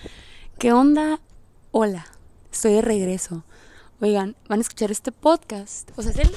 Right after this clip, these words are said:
ay, fuck. Se me volvió a caer el puto micrófono, qué milagro. Es el, am, segundo podcast que grabo, pero no he subido podcast. O sea, si están escuchando este episodio del podcast, ya escucharon primero uno anterior que grabé con mi mamá,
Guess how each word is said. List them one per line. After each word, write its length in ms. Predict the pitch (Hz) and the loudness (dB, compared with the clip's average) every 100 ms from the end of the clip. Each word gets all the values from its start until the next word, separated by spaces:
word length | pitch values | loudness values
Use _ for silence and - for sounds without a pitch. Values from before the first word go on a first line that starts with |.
| - | -4
ay, 180 | 247 214 | -4 -4
fuck. 300 | - 190 - - - - - - - - - | -6 -10 -10 -6 -6 -4 -6 -8 -12 -16 -6
Se 160 | - | 0
me 80 | 220 | 4
volvió 240 | 202 196 185 | 4 4 0
a 40 | |
caer 180 | 202 196 | 0 -2
el 60 | |
puto 220 | 208 226 220 | 0 0 0
micrófono, 420 | 208 202 190 190 | -2 -8 -10 -10
qué 80 | 190 | -8
milagro. 480 | 202 202 196 196 254 - | -8 -10 -14 -18 -20 -6
Es 180 | 247 247 | -2 0
el, 400 | 302 311 320 330 359 - | 0 0 0 -4 -6 -8
am, 420 | 254 247 247 240 | -8 -6 -6 -6
segundo 300 | 233 233 262 | -4 -2 -2
podcast 380 | 294 - 285 - | -4 -4 -6 -4
que 120 | 233 | -2
grabo, 460 | 208 247 233 208 208 | 2 4 2 -2 -4
pero 160 | 247 254 | 2 4
no 80 | 233 | 4
he 40 | |
subido 460 | - 269 262 254 262 | 2 2 4 4 4
podcast. 920 | - 254 - - 262 - - - - - - - - | -2 -10 -10 -8 -10 -10 -20 -20 -20 -20 -20 -10 -2
O 60 | |
sea, 80 | 262 | 0
si 40 | |
están 160 | 254 311 | 2 0
escuchando 280 | 311 247 226 | 0 -2 0
este 160 | 226 | 0
episodio 500 | 277 214 190 220 196 | -2 -2 0 2 2
del 180 | 190 185 | -2 -4
podcast, 680 | - 247 - 185 180 - - - - - - - - | 0 0 0 -10 -12 -14 -16 -20 -20 -20 -20 -18 -4
ya 140 | 226 | -2
escucharon 380 | 214 214 226 208 | -2 -2 -4 -2
primero 360 | 208 190 190 - | -2 0 -2 2
uno 240 | 262 233 | 4 4
anterior 480 | 214 208 214 196 185 - - - - - | 2 0 2 2 0 -8 -20 -20 -18 -6
que 100 | 220 | -2
grabé 200 | 196 185 | 0 2
con 160 | 208 220 | 4 4
mi 80 | |
mamá, 380 | 233 247 262 196 | 4 4 2 -2